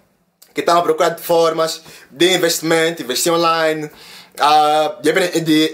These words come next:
empreender, uma forma também de diversificar o seu portfólio. Acredito que esse evento mesmo será, será mesmo um evento que vai causar um certo impacto na vida de, de muitas pessoas, e não só. Então,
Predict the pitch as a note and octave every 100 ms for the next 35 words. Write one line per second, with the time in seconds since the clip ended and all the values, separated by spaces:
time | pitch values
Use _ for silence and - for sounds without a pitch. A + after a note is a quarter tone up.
0 | F3+ G3 F3 D#3+ D#3+ D#3+ D#3+ - - -
1 | C#3+ D#3+ E3+ D#3+ E3+ D#3+ D3 C3 D#3+ G3
2 | F#3 E3 E3 E3+ E3+ E3+ C#3+ - F3 D3+
3 | - - D3+ D#3 D#3 D#3 - - - B2+
4 | D#3+ D3+ D#3 D#3+ D3 D3+ D3 D3 D3+ -
5 | E3 D3+ D#3+ E3 E3+ - - - D3+ D#3
6 | D3+ D3+ D3 D3 D3+ D3 D3+ D3 - -
7 | - - B2+ C3 D#3 D#3 D#3 C#3+ D#3 D3+
8 | E3+ C3+ - D3+ D3 C3 C3+ D3+ D3+ C#3+
9 | C#3 D3 D#3+ D#3 - - C#3+ B2 G#2+ -
10 | E3+ D#3+ D#3 C#3 G#2 - - - - -
11 | F3 F#3+ A3 A3 A3